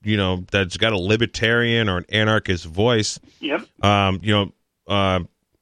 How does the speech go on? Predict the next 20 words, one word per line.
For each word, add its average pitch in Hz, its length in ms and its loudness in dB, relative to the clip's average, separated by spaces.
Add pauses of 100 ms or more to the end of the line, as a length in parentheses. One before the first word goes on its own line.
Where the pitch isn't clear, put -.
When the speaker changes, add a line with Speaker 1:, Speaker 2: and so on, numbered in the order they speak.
(460)
Speaker 1:
Ernie 113 260 4
Hancock 117 600 0
on 104 140 2
his 107 160 2
show, 117 260 0
Declare 117 320 0
Your 117 100 0
Independence 120 540 -2
with 98 80 -2
Ernest 113 280 0
Hancock 127 440 0
in 101 60 0
the 92 80 -2
morning, 95 380 2 (100)
uh, 98 300 2 (340)
is, 87 200 -8 (120)
um, 104 240 0 (340)
every 151 240 4
week 143 240 0
has 98 240 -2